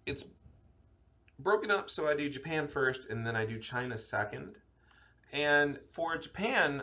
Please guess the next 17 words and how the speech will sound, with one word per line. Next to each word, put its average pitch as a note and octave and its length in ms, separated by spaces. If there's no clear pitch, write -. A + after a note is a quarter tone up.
I'm D#3+ 100
gonna G#3+ 200
start - 500
in C#3+ 220
the B2+ 220
fourteen B2 680
hundreds. G#2+ 640
Um, F#2 420
it's G#2+ 140
important C#3+ 360
to C3+ 60
understand A#2 600
the A#2 60
development A2+ 540
of A2 300
modern G#2+ 580
Japan G2+ 480